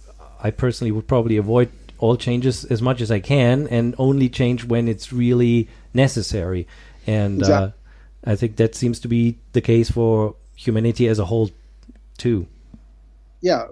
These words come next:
Speaker 2: but, you know, we have to recognize, though, I mean, and it's funny, in a way, the right wing have been better at long-term planning in, in many respects than, than the progressives. Maybe it's 'cause they're more unified or something. I mean, one of the things that really, uh,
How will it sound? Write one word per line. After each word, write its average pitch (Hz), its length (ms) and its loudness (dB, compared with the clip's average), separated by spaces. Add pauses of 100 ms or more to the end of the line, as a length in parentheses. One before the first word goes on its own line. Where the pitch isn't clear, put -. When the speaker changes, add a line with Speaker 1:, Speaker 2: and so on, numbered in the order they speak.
(120)
Speaker 2:
but, 175 260 0
you 180 120 2
know, 160 60 2
we 165 100 2
have 185 160 -2
to 180 80 -4
recognize, 160 600 -4
though, 135 180 0
I 135 40 -2
mean, 147 160 -4
and 160 100 0 (220)
it's 185 180 -6
funny, 226 240 0
in 180 80 2
a 156 60 4
way, 180 180 2
the 180 120 0
right 165 260 0
wing 170 500 -2 (540)
have 139 120 -4
been 151 140 -2
better 165 500 4
at 139 120 -6
long-term 147 500 -4
planning 135 680 0
in, 127 120 -4
in 135 160 -2
many 139 200 2
respects 139 720 0
than, 127 220 -6
than 131 160 -2
the 127 60 -2
progressives. 120 680 -2
Maybe 131 140 -2
it's 123 100 -6
'cause 120 140 -2
they're 123 100 0
more 123 160 0
unified 147 580 2
or 139 80 -4
something. 139 520 -6 (460)
I 143 60 -2
mean, 143 140 6
one 170 140 4
of 165 80 2
the 160 80 2
things 156 360 -2
that 151 100 -4
really, 139 480 0
uh, 123 280 -2